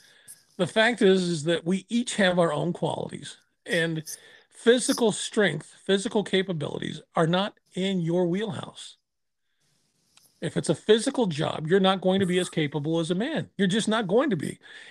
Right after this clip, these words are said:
And that just doesn't apply to something like, like being a, a, a fireman. It also applies to things like being a police officer.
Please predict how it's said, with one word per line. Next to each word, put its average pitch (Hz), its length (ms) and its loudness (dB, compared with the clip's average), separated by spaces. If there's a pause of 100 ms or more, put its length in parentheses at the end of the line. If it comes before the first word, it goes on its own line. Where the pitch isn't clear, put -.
And 202 160 4
that 294 140 4
just 247 200 4
doesn't 196 200 6
apply 175 320 2
to 147 80 -4
something 160 280 -2
like, 135 220 -8 (160)
like 156 260 4
being 147 240 2
a, 50 320 -2
a, - 160 -4 (100)
a - 60 -2
fireman. 190 500 2 (400)
It 220 120 2
also 202 500 4
applies 175 540 0
to 175 160 0
things 165 320 -2
like 165 200 -4
being 190 240 -4
a 220 60 -4
police 285 340 -4
officer. - 420 -10